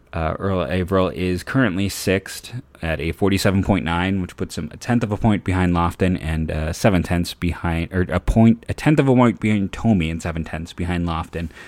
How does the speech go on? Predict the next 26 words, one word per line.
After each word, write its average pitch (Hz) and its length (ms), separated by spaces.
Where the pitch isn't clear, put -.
Uh, 98 360
just, 135 580
like - 420
I - 20
said, 104 160
it 90 60
was 98 140
a, 101 280
not 110 400
a 120 40
strong 120 300
time 113 220
for 110 80
the 95 160
Indians, 95 340
but 85 140
he 107 280
was 98 200
someone 87 360
to 87 440
show 95 260
up 92 140
and 90 100
pay 87 160
attention 85 480
to. 82 360